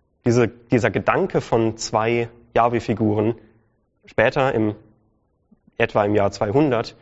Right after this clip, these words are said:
als Häresie bezeichnet wurde. Und das finde ich sehr, sehr spannend und sehr spannend,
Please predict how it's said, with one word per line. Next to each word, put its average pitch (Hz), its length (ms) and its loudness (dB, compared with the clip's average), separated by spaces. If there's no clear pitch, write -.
als 101 540 0
Häresie 110 380 0
bezeichnet 101 480 -6
wurde. 98 240 -6
Und - 100 0
das - 140 2
finde 143 200 2
ich - 340 -6
sehr, 131 200 2
sehr 139 100 2
spannend 123 320 0
und 110 100 2
sehr 120 160 2
spannend, 113 480 -2